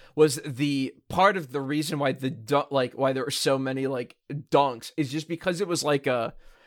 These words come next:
it was like a, like a smirks, "I was right the whole time" moment,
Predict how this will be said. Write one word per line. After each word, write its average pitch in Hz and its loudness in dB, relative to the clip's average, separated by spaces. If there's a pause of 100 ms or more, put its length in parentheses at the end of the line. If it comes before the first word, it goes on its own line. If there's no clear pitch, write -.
(220)
it 170 6
was 185 2
like 180 0
a, 147 0 (300)
like 151 2
a 131 -4 (260)
smirks, - 2
"I 147 6
was 151 -2
right 139 2
the 139 0
whole 147 0
time" 151 0
moment, 117 -10